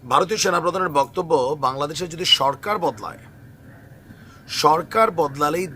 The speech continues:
দিল্লির সাথে ঢাকার সম্পর্কের পরিবর্তন আসতে পারে। প্রশ্ন হচ্ছে তিনি কি রাজনীতিবিদ বা তিনি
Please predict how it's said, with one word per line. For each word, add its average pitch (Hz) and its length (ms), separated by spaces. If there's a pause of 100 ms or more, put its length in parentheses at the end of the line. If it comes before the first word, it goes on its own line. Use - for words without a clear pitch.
দিল্লির 185 400 (100)
সাথে - 240 (640)
ঢাকার 180 400 (180)
সম্পর্কের 147 580
পরিবর্তন 127 440
আসতে 127 220
পারে। 104 140 (560)
প্রশ্ন 139 260
হচ্ছে 196 200
তিনি 156 160
কি 151 100
রাজনীতিবিদ 131 680 (1400)
বা 143 120 (140)
তিনি 143 160